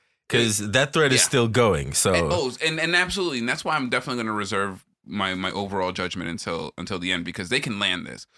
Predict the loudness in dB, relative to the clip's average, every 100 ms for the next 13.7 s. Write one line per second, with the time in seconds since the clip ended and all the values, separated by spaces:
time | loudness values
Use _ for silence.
0 | -20 -6 -4 -2 -2 -2 -2 -4 -4 -4
1 | -2 -4 -2 -4 -4 -6 _ _ -8 -2
2 | 0 0 -2 -2 -2 -2 -8 -16 _ _
3 | _ _ _ _ _ -6 -4 -4 -6 -2
4 | 0 0 0 0 0 0 -4 -4 -4 -4
5 | -6 _ _ _ 0 2 2 0 -4 -6
6 | -6 -2 -2 -2 -6 -4 -2 -2 -4 -10
7 | -16 _ _ -2 -2 0 -2 -2 -4 -2
8 | -2 0 -2 -2 -4 -6 -4 -2 -2 -4
9 | -8 -8 -4 -2 -4 -4 -2 0 0 -2
10 | -2 -4 -4 -2 -2 -2 -2 -4 -6 -6
11 | -6 -6 -6 -8 -2 2 4 4 2 4
12 | 4 2 4 4 4 2 2 2 2 2
13 | 2 2 2 2 2 2 0